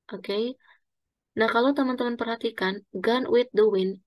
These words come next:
di sini berperan sebagai sebuah subjek. Karena berperan sebagai subjek, berarti di sini kita membutuhkan sebuah verb.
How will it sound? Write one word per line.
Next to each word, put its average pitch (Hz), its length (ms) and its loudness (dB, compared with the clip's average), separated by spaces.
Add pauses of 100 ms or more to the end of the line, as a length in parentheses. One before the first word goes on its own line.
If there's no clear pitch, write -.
di 214 160 0
sini 220 260 -2
berperan 220 460 -4
sebagai 190 500 -4
sebuah 190 560 -4
subjek. 190 600 -8 (1500)
Karena 196 240 0
berperan 190 380 -2
sebagai 190 420 -2
subjek, 202 560 -4 (460)
berarti 226 580 0 (240)
di - 240 -4
sini 254 320 -2
kita 220 300 -4
membutuhkan 208 580 -4
sebuah 190 480 -2 (320)
verb. 233 160 -2